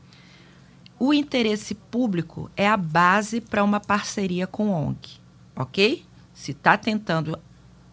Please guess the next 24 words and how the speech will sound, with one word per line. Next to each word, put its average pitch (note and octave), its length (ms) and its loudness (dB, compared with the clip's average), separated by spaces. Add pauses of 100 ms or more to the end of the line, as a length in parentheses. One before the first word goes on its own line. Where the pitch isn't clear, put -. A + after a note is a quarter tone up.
(380)
chegar G3+ 640 2
ao G#3 140 4
recurso D#3+ 480 -2
público, F#3 680 -4 (340)
você F#3 220 -4
tem F3 180 -4
que - 80 -12
ter - 140 -6
interesse F3+ 480 -4
público. E3 380 -4
E D#3 40 0
trabalhar G3 600 4
com - 140 -8
lei E3+ 180 -2
de E3 100 -4
incentivo, A3 680 -2 (280)
o G#3+ 80 -4
que A#3+ 160 0
que - 60 -12
você - 100 -4
tá A3+ 120 -2
propondo F#3+ 460 -2
pras E3+ 240 -2
empresas? C#3+ 560 -4